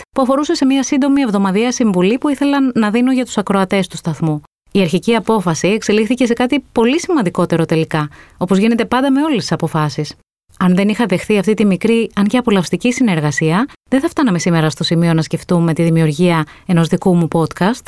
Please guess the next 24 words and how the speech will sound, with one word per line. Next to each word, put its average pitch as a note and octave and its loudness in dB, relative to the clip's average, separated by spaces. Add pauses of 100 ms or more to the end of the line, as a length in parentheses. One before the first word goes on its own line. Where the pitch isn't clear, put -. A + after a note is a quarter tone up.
(280)
Αν F3+ 4
λοιπόν A3 0
οι A3 0
αποφάσεις F#3 0
παίζουν F3+ 2
αυτό E3 -2
το F#3 -2
σημαντικό F#3 0
ρόλο F3+ 2
στη E3+ -4
ζωή D#3 2
μας, E3 2 (200)
και B3 0
αν B3+ 4
μέσω C4+ 0
των D4 2
αποφάσεων A#3 0
που F#3+ -2
παίρνουμε A#3+ 2
τελικά G3+ 0 (280)
έτσι F4 -4
εξελισσόμαστε E3 0
ως D3+ -2
άνθρωποι, D#3 0